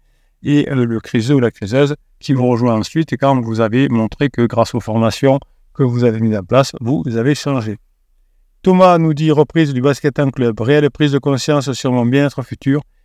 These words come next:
et j'éprouve de la grati-, plus de gratitude envers ma criseuse que de la colère. » Ah oui,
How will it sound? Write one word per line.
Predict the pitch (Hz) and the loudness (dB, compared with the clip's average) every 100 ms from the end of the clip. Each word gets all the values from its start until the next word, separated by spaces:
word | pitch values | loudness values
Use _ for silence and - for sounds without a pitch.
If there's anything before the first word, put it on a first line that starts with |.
| _ | _
et | - | -2
j'éprouve | 123 143 - 147 131 | 2 2 2 2 2
de | 113 | 4
la | 120 | 2
grati-, | 110 131 135 - - _ | 4 2 2 -4 -16 _
plus | 160 170 | -2 0
de | 131 | 2
gratitude | 135 127 143 - 127 156 143 | 0 2 2 2 -6 -2 0
envers | 131 123 | 2 2
ma | 123 117 | 2 0
criseuse | - 139 139 127 | -2 0 2 0
que | 107 | -2
de | 107 | -6
la | 104 104 | -4 -6
colère. » | - 147 131 135 | 0 2 2 2
Ah | 117 | 0
oui, | 135 | -2